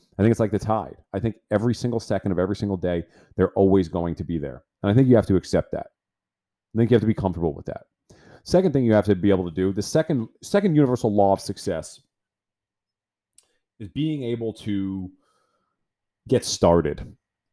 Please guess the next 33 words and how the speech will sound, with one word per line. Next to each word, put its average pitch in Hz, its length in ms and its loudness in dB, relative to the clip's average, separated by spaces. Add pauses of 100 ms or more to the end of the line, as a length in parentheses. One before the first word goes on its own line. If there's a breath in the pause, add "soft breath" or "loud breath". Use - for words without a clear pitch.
(100)
create 147 440 6
momentum. 95 760 0
I 117 60 2
think 139 140 4
momentum 113 720 0
is 104 120 -2
the 110 80 -4
second 117 380 -2
universal 95 520 0
law 80 420 -2
of, 82 420 -2 (260)
of 90 120 -2
a 87 80 0
breakthrough, 85 460 -2
not 76 200 -4
success, 73 380 -8
my 67 80 -8
apologies. - 540 -10 (360)
The 87 120 -4
universal 101 680 -4
law 85 240 0
of 87 120 -4
a 82 60 -6
breakthrough. 82 380 -4
Number 82 160 2
two 87 400 4 (280)
is 82 180 0
momentum. 76 480 -2 (720)
You 107 60 -10
gotta 147 180 6
get 127 120 4
started, - 380 -2 (100)
right? 101 180 2